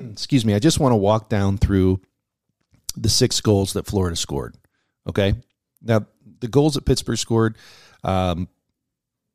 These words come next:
they were good goals, they were exciting goals, they were fun to watch. But the Florida goals, uh, the first goal, uh, Reinhart was left,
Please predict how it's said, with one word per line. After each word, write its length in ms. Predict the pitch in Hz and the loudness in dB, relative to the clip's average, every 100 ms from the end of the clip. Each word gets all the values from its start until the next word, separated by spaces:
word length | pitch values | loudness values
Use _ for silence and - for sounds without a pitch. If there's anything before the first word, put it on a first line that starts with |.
| _ _ _ | _ _ _
they 160 | 107 101 | -2 0
were 100 | 98 | 4
good 180 | 120 | 2
goals, 420 | 107 110 104 101 - | 4 4 4 0 -4
they 340 | 95 90 85 | -4 -2 0
were 180 | 82 80 | 2 0
exciting 420 | - 104 101 101 | 0 2 2 2
goals, 380 | 95 90 92 - | 2 2 0 0
they 100 | 85 | 0
were 140 | 85 | 0
fun 400 | - 95 90 92 - _ _ _ _ | 0 -2 0 -4 -8 _ _ _ _
to 100 | - | 0
watch. 440 | 87 95 98 - - _ _ _ _ _ 95 | 2 2 -2 -8 -10 _ _ _ _ _ 0
But 360 | 104 98 - _ | 2 2 -2 _
the 60 | 110 | -2
Florida 320 | 151 170 160 | 4 6 6
goals, 540 | 101 85 82 98 - - | 4 2 2 0 -4 0
uh, 220 | 104 90 | 0 2
the 100 | 85 | -2
first 320 | - 151 - | 2 2 2
goal, 400 | - 76 80 - _ _ _ _ _ | 0 0 0 -4 _ _ _ _ _
uh, 440 | - 95 90 87 82 _ _ _ | -2 0 2 0 -2 _ _ _
Reinhart 680 | 113 127 151 151 147 147 _ _ _ _ _ _ _ _ | 2 4 4 4 4 2 _ _ _ _ _ _ _ _
was 260 | 110 107 | 0 2
left, 440 | 104 104 95 - | 2 2 0 -2